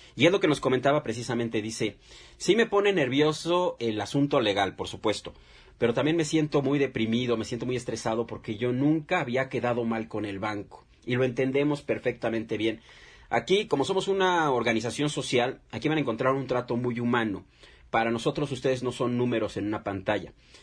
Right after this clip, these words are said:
Para nosotros ustedes son seres humanos, son personas que tienen sus problemas personales, a nivel económico, a nivel familiar, a nivel psicológico,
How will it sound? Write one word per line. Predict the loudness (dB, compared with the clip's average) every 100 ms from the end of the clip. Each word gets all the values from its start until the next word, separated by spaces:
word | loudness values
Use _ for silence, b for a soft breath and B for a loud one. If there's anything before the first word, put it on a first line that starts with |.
| B
Para | -4 -2
nosotros | -2 -2 0
ustedes | 0 0
son | -2 -2
seres | -2 -2 0
humanos, | 0 0 -2
son | -4
personas | -2 -2 -2 -6
que | -4
tienen | -2 -2
sus | -8 -6
problemas | -2 -2 -2 -4
personales, | -6 -8 -4 -4 -4 -6 -10 -18 B B B B B
a | 0
nivel | 2 2 0
económico, | -4 -2 2 2 2 0
a |
nivel | 0 -2 -4
familiar, | -4 -8 -6 -4 0 0
a | -2
nivel | -6 -8 -8
psicológico, | -10 -8 -2 0 0 -4 -4 -4